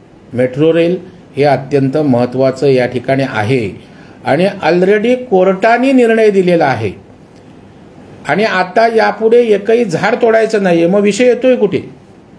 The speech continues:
एकही झाड जर तोडायचं नसेल यापुढे, आवश्यक तो, अ, ऑक्सिजन निर्माण करणारी झाडं त्या ठिकाणी उपलब्ध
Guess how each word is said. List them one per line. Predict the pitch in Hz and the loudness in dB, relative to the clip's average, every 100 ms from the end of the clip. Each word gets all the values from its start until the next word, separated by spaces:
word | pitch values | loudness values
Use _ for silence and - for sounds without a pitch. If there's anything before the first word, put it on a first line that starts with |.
| - - - - 131 | -20 -20 -20 -8 -2
एकही | 165 165 214 240 | -2 2 0 2
झाड | 208 151 175 | -2 -2 -2
जर | 196 226 | 0 0
तोडायचं | 226 220 202 240 240 240 | 0 0 2 2 0 -2
नसेल | 208 190 170 | -2 -2 0
यापुढे, | 147 135 135 110 107 - - - - - - | 0 -2 -4 -4 -6 -12 -20 -20 -20 -20 -6
आवश्यक | 147 170 226 226 240 | -2 0 0 0 -4
तो, | 240 - 233 233 220 - - - - - | -2 0 2 2 0 -6 -20 -20 -8 0
अ, | 160 160 156 147 143 | 2 4 4 4 2
ऑक्सिजन | 139 156 165 - 226 220 180 127 - - - | 2 0 0 -2 0 2 0 -4 -12 -20 -6
निर्माण | 151 180 196 220 226 | 0 2 2 0 0
करणारी | 220 208 208 214 226 | 0 0 2 2 2
झाडं | 185 170 202 | 0 0 0
त्या | 208 214 | 0 -2
ठिकाणी | 208 202 208 214 | 0 0 0 2
उपलब्ध | 208 185 202 208 190 | 2 0 0 0 0